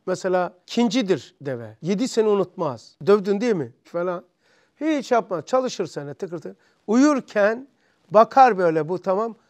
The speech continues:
Tam üzerine çiğner onu. Sahibini, kemiklerini kırar, öldürür.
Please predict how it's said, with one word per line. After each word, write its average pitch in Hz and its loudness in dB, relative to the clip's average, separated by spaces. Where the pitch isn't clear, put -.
Tam 240 6
üzerine 196 0
çiğner 175 -6
onu. 135 -14
Sahibini, 175 -10
kemiklerini 190 -8
kırar, 160 -12
öldürür. 151 -16